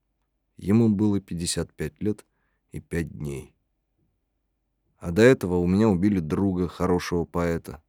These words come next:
А после смерти отца через два месяца разбился мой брат, а через полгода у него родился сын.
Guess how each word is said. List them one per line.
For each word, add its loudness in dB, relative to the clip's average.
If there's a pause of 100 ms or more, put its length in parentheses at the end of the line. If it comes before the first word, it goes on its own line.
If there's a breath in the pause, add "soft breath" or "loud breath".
(400)
А -10
после -4
смерти 0
отца 0
через -4
два 0
месяца 0
разбился -6
мой -6
брат, -4 (560)
а -8
через -2
полгода 0
у -2
него -2
родился -6
сын. -12